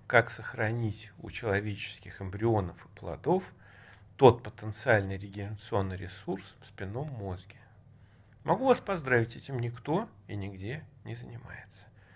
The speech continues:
Потому что это не препарат, и продать его нельзя. Это фундаментальная наука, которая, как вы знаете, во всем мире не очень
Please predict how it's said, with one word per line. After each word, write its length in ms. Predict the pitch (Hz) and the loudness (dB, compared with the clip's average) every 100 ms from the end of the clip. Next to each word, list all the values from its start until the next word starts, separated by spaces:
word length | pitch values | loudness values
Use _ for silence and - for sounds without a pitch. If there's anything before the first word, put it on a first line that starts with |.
| - - | -20 -20
Потому 260 | - 107 110 | -4 0 0
что 160 | - 104 | 0 0
это 160 | 92 | 0
не 120 | 85 | -6
препарат, 600 | 92 101 - 101 151 202 | -10 -12 -2 2 2 0
и 100 | - | -4
продать 500 | - 90 85 127 160 - | -16 -14 -6 -6 -6 -10
его 200 | 92 113 | -12 -10
нельзя. 440 | 107 95 85 78 | -10 -12 -14 -14
Это 220 | - - | -14 -12
фундаментальная 800 | - 104 107 107 107 107 90 90 | -6 -6 -4 -6 -4 -4 -4 -6
наука, 460 | 87 98 202 - 208 | -8 -6 -6 -8 -12
которая, 540 | - 101 - 131 190 | -10 -10 -4 -4 -4
как 140 | - - | -10 -14
вы 80 | 180 | -10
знаете, 560 | 165 165 165 156 - 170 - - - - - - - - - - | -8 -6 -8 -8 -14 -18 -20 -20 -20 -20 -20 -20 -20 -20 -20 -2
во 140 | 120 | -2
всем 360 | 117 - 113 123 | -2 -4 -4 -2
мире 280 | 190 214 175 | -4 -4 2
не 220 | 139 190 | 8 10
очень 420 | 165 104 87 - | 8 4 0 -12